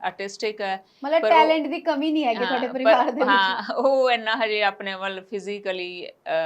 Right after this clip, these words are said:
Speaker 1: ਆਪਣੀ ਲੁੱਕਸ ਤੇ ਹਜੇ ਇੰਨਾ ਧਿਆਨ ਨਹੀਂ ਦੇ ਰਹੀ,
Speaker 2: ਹੂੰ।
Speaker 1: ਛੋਟੀ ਵਾਲੀ। ਅ, ਉਹ ਆਪਣੇ ਫਾਦਰ ਤੇ ਗਈ ਤੇ ਵੱਡੇ ਵਾਲੀ
Speaker 2: ਤੁਹਾਡੇ ਤੇ ਚਲੀ
Speaker 1: ਮੇਰੇ
Speaker 2: ਗਈ।
Speaker 1: ਤੇ ਗਈ, ਹਾਂਜੀ।
Speaker 2: ਤੇ ਮੈਮ,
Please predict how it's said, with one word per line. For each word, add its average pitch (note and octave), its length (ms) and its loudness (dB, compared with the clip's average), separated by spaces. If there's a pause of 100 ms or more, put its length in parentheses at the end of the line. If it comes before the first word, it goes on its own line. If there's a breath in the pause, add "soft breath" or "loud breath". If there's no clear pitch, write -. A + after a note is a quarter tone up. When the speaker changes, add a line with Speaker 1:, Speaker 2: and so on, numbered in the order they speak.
(120)
Speaker 1:
ਆਪਣੀ E3+ 640 -10 (100)
ਲੁੱਕਸ G3 360 -8
ਤੇ F#3+ 180 -4
ਹਜੇ F3+ 160 -8
ਇੰਨਾ E3 400 -8 (300 soft breath)
ਧਿਆਨ F#3+ 240 0
ਨਹੀਂ E3 140 -10
ਦੇ F3 180 -8
ਰਹੀ, F#3+ 200 -10
Speaker 2:
ਹੂੰ। G#3 260 -12
Speaker 1:
ਛੋਟੀ G3+ 260 -8
ਵਾਲੀ। F#3 340 -6
ਅ, - 800 -14
ਉਹ F#3 220 -8
ਆਪਣੇ F3 440 -4
ਫਾਦਰ E3+ 380 -4
ਤੇ F#3+ 160 -8
ਗਈ F#3 220 -8
ਤੇ F#3 100 -8
ਵੱਡੇ E3+ 300 -8
ਵਾਲੀ F#3 440 -2
Speaker 2:
ਤੁਹਾਡੇ C4 500 0
ਤੇ A3+ 140 -6
ਚਲੀ A3+ 100 -8
Speaker 1:
ਮੇਰੇ G#3 340 -4
Speaker 2:
ਗਈ। - 20 -10
Speaker 1:
ਤੇ E3+ 120 -8
ਗਈ, D#3+ 280 -14
ਹਾਂਜੀ। F3+ 180 -12
Speaker 2:
ਤੇ F4+ 100 -4
ਮੈਮ, F4+ 320 -2